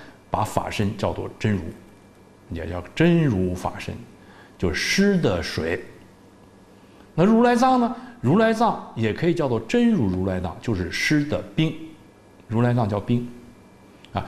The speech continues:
湿的冰，真如如来藏，真如法身。所以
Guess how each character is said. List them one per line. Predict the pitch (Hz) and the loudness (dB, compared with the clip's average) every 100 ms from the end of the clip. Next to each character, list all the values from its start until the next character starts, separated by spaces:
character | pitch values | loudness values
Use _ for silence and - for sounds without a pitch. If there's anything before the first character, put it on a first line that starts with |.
| - | -4
湿 | - - 160 | -2 2 4
的 | 139 113 | 4 2
冰， | 95 135 127 - - - - | 0 0 -2 -6 -16 -16 0
真 | 170 160 147 135 | 2 4 4 2
如 | 101 95 107 - - | 2 0 -2 -6 -12
如 | 92 87 | -8 -8
来 | 82 | -6
藏， | 82 85 - - - - - - - | -8 -10 -14 -20 -20 -20 -20 -12 0
真 | 160 156 143 | 4 4 4
如 | 107 104 110 | 4 2 -2
法 | - - - | -6 -8 -6
身。 | - 85 - - - - - - - | -6 -8 -10 -20 -20 -20 -20 -20 -8
所 | - | 0
以 | 107 | 0